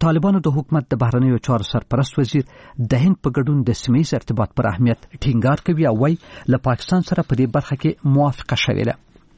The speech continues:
امیر خان متقي پرون پاکستان ته د رسمي سفر په دریمه ورځ وویل چې نړیوال له افغانستان سره راکړه ورکړه لري، خو یو شمېر هیوادونه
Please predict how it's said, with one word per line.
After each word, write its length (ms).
امیر 200
خان 160
متقي 360
پرون 160
پاکستان 440
ته 60
د 100
رسمي 280
سفر 280
په 120
دریمه 320
ورځ 240
وویل 220
چې 80
نړیوال 380
له 120
افغانستان 500
سره 180
راکړه 420
ورکړه 280
لري، 220
خو 180
یو 180
شمېر 200
هیوادونه 440